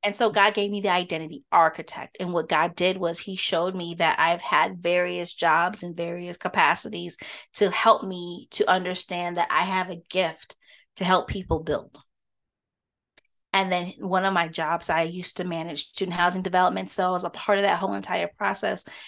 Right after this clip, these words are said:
And so in order to lay cement, it has to be at least thirty-two degrees. And s-, when you think of cement, you think of foundation. And so if you're,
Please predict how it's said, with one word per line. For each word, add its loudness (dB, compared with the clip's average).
And -4
so 2
in -2
order 8
to 0
lay 4
cement, -2
it -10
has -4
to -14
be -10
at -2
least -8
thirty-two -6
degrees. -8
And -4
s-, -2
when 0
you -4
think -2
of 0
cement, -4
you -6
think -4
of -6
foundation. 0
And -2
so 6
if -4
you're, -4